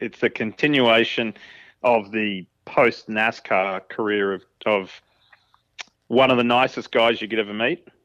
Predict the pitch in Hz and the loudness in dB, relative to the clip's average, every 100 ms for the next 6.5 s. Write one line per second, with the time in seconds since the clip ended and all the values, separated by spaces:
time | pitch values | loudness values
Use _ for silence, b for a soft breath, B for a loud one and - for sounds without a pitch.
0 | _ 113 113 107 107 104 101 - - - | _ -2 0 0 -4 -10 -14 -16 -20 -6
1 | 107 113 101 95 117 - 92 110 113 - | -2 0 0 2 0 0 -4 0 0 0
2 | - 101 107 98 - 107 113 139 165 b | 0 2 0 -2 -4 -2 -2 -2 -6 b
3 | b b b b b - 107 120 107 113 | b b b b b -4 0 0 2 2
4 | 117 113 107 - - 131 123 113 - 117 | 4 4 2 -2 0 2 2 0 2 2
5 | 120 131 123 113 113 110 - 107 117 110 | 2 2 2 2 2 0 0 0 0 0
6 | 107 - 113 107 | -4 0 0 0